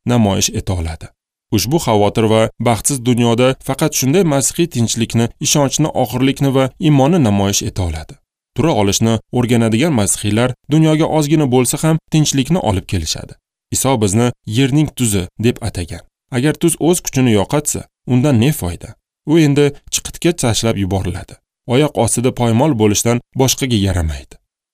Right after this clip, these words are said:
Bu esa zamonimizda jamoatlarni dunyo tomonidan oyoq osti qilinishini, unga hech narsaga arzimaydigan narsadek qarashini bildiradi. Chunki biz tura olishni o'rganmaganmiz. Lekin Masih tura olishni o'rganib olsa,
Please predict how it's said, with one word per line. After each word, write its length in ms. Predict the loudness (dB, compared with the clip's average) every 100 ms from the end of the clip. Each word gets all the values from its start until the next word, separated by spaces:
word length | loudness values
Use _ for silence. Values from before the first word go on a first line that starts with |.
| -4
Bu 120 | 0
esa 340 | 2 2 2 0 -4
zamonimizda 720 | -2 2 2 4 2 2 -4 -6 -4
jamoatlarni 640 | 0 2 2 2 0 2 2
dunyo 240 | 2 2 0
tomonidan 500 | -2 0 0 0 0
oyoq 340 | 0 -2 -2
osti 260 | -4 -4 -4
qilinishini, 600 | -4 -2 0 0 -2 -4 -10 -8
unga 220 | -2 0
hech 240 | 2 0 0
narsaga 340 | 0 0 -2
arzimaydigan 640 | -2 0 0 0 0 0 0
narsadek 440 | 0 0 0 -2 -4 -4
qarashini 420 | -2 0 0 0
bildiradi. 440 | 0 -4 -6 -10 -18 _ _ _
Chunki 260 | -2 0 0
biz 200 | 0 0 -2 -6
tura 180 | 0 2
olishni 360 | 2 2 0
o'rganmaganmiz. 960 | 0 -2 -2 -2 -2 -4 -8 -12 -18 -20 _ _ -2
Lekin 260 | 0 2
Masih 360 | 2 0 -2 -2
tura 220 | 0 0
olishni 440 | 2 0 0 -2 -2
o'rganib 440 | -2 0 2 0 0
olsa, 280 | -4 -6